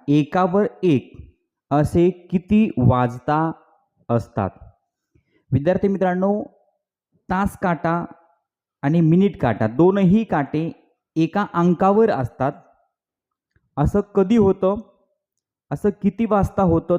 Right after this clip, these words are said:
तर मित्रांनो, बारा वाजता. बारा वाजता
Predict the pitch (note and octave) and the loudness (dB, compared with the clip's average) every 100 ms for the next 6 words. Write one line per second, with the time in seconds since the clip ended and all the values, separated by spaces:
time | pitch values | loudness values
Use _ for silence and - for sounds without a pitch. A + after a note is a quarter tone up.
0 | F3 F#3+ E3+ C3 C#3 D#3 D3+ A#2+ A#2 A#2+ | -2 -2 -2 -2 -2 -2 -4 -2 -2 -2
1 | A#2 G#2 - G#2 F#2 - _ _ _ _ | -2 -6 -8 -12 -12 -14 _ _ _ _
2 | A2+ B2+ C#3+ D3+ E3+ E3+ B2+ C3 C3+ - | -8 -2 0 0 -2 0 0 0 -2 -6
3 | D3 G2 | -4 -4